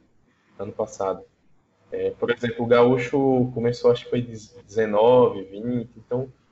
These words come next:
tem um delayzinho aí, mas eu tenho, eu tenho, é uma quantidade um pouco menor de apostas realizadas esse ano do que o outro. E isso eu tendo a colocar na conta do limite, que tá um pouco mais difícil pra mim.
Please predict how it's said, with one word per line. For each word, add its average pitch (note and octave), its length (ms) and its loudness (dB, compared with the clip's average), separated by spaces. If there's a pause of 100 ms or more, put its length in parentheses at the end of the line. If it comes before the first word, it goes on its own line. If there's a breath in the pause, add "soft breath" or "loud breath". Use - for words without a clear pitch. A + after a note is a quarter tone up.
(220)
tem C#3+ 180 -2
um - 20 -6
delayzinho D#3+ 540 2
aí, E3 160 -2
mas B2+ 480 -2 (160)
eu D3+ 300 2 (160)
tenho, D3 640 -4 (800)
eu C3 200 -4
tenho, D3 480 -4
é A#2 120 2
uma C3 240 0
quantidade B2+ 1040 -2
um B2 100 -6
pouco D#3 380 0
menor D3+ 360 0
de C#3+ 80 2
apostas B2+ 520 -4
realizadas A#2 1000 -2 (200)
esse B2+ 340 -6
ano C3+ 240 -2
do C#3 100 -8
que - 140 -4
o D3 80 2
outro. B2 340 0 (460 loud breath)
E C3+ 220 -2
isso D#3+ 260 -6
eu D#3+ 140 -2
tendo D#3 500 -2
a E3 80 4
colocar D3 420 2
na C#3 120 -4
conta C#3 320 -2
do C#3 120 -2
limite, C3+ 500 -6
que - 120 -18
tá C3+ 240 -4
um C#3 120 -6
pouco - 360 -6
mais D3 160 -4
difícil C3 380 -12
pra D3 160 -2
mim. B2 240 -8